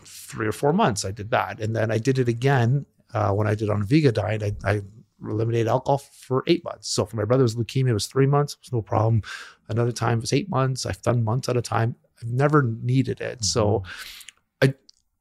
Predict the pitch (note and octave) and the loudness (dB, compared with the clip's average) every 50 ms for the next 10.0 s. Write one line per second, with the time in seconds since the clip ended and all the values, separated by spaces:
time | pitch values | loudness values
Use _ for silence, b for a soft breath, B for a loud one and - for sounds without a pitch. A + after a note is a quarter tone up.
0 | - - B2+ C#3 C#3 C#3 C3+ C3 A#2 - C3 A#2+ A2+ G#2+ G2+ - A#2+ G#2 - A#2+ | -2 0 2 4 4 4 2 0 0 0 0 0 0 0 -2 -4 -4 -2 0 0
1 | B2 - - A#2 G#2+ C3 _ _ _ _ _ - C#3 B2 - - - A2+ A2+ - | 0 0 -2 -4 -8 -10 _ _ _ _ _ -2 -2 -2 -2 -2 -2 -2 -2 -2
2 | G#2+ - - - G#3 G3 A#2+ G2 B2+ A#2 - - G#2+ G#2 G#2 G2 - - - - | -2 -4 -2 0 2 2 2 2 2 0 -2 -4 -8 -6 -6 -8 -8 -4 0 2
3 | C#3 B2 G#2+ - G2+ G2+ G2+ G2 - - G#2+ G#2+ - - E2+ - G2+ G2 F2+ - | 2 2 2 0 -4 -10 -10 -8 -6 -6 -4 -4 -6 -6 -6 -8 -8 -8 -10 -4
4 | - D3+ C#3+ A#2 G2 G2 G2 G#2+ - A2 A2 A2 G#2+ G#2 G#2+ G#2 - B B B | 0 2 4 4 2 0 -4 -8 -10 -8 -6 -4 -2 0 0 -2 -2 B B B
5 | B B B B - - - B2+ G#2+ - - - A2 G#2 - C3 B2 A#2+ A2+ - | B B B B -12 -6 -2 -2 -2 -2 -2 -4 -4 -4 -2 -2 -2 -2 -2 -4
6 | G#2+ G#2+ G#2 G#2+ A#2 A#2 A#2 A2+ A2+ G#2+ - D3 D#3 D3+ B2 A#2 A2 B2+ D3+ D3 | -6 -4 -4 -4 -4 -4 -4 -4 -4 0 2 2 4 4 4 2 2 2 2 0
7 | B2+ A#2+ A2 - G#2+ G#2 - A#2 G#2+ G2+ - A2 - - B2+ G#2+ G2 F#2+ A2 A2+ | 0 -2 -2 0 -2 -2 -2 -4 -4 -2 -2 -2 0 2 0 0 2 2 0 0
8 | - - A2+ A#2 - C3+ C3 C3 A2+ A#2 G2+ G2+ B B B B B B2+ - - | -2 -2 -4 -2 2 2 2 2 2 0 -6 -6 B B B B B -4 0 0
9 | C3+ G#2+ G2 - - - - G3+ E3 - - A2 G#2+ A2+ B2+ E3 G3+ D#3 G#2+ G2+ | 0 0 0 -2 -2 0 0 0 0 -2 -4 -6 -4 0 2 4 4 2 2 -2